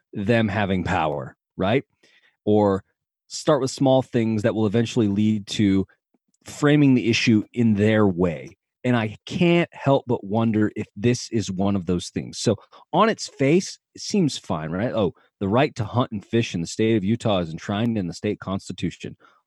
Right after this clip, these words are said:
Okay, but down the road, there could be some, you know, some legal battle that some conservative group wants to pick in the courts. And if the voters approve this particular amendment, that would make their path to victory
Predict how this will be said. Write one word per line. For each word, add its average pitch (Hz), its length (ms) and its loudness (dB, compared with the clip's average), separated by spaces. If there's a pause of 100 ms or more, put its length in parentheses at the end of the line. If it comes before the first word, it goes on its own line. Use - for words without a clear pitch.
(180)
Okay, 101 580 -2 (160)
but 113 260 -2
down 147 240 4
the 131 100 4
road, 113 420 4
there 104 120 2
could 107 220 -2
be 104 140 0
some, 123 400 2 (100)
you 107 140 -2
know, 92 200 -2
some 139 400 0
legal 127 280 2
battle 73 420 -8 (260)
that 101 520 -4
some 127 500 2
conservative 117 580 0
group 113 200 2 (100)
wants 107 280 -2
to - 180 -8
pick - 400 -4
in 110 80 -2
the 107 100 0
courts. - 560 0
And 95 240 -4 (240)
if 110 140 -6
the 107 80 -2
voters 135 340 4
approve 220 640 4
this 101 160 -2
particular 92 540 -2
amendment, 82 580 -4
that 127 220 2
would 123 80 4
make 117 260 2
their 110 320 0
path 120 500 -2 (100)
to 107 100 -4
victory 95 640 -2